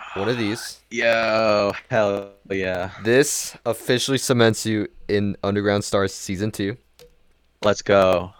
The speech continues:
Speaker 2: Hell yeah.
Speaker 1: So, uh, I'm giving this to everybody. It's, it's gonna be, it's gonna be one of those things that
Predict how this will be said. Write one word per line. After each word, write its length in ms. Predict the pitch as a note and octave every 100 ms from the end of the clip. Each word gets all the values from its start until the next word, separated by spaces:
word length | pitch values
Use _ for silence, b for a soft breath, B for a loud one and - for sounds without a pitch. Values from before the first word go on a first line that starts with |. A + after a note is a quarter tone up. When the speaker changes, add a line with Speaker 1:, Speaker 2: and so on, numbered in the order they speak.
| _
Speaker 2:
Hell 200 | G#2 G2
yeah. 260 | F#2 F2+ A2 _ _ _ _ _ _ _ _ _ -
Speaker 1:
So, 540 | - - B2 G2 G2 _ _ _ _ _ - _
uh, 60 | - - - _ _ _ - _
I'm 100 | F#2
giving 160 | G2 G#2
this 180 | G2+ -
to 80 | F#2
everybody. 520 | G2 F2+ G2 G2 G#2 -
It's, 160 | - -
it's 160 | G#2
gonna 180 | - G#2
be, 260 | G2 G#2 G2 b
it's 140 | - -
gonna 140 | C#3+
be 80 | C#3
one 120 | C3
of 60 | B2
those 180 | B2 -
things 360 | B2 A#2+ A#2
that 320 | A2+ G#2+ -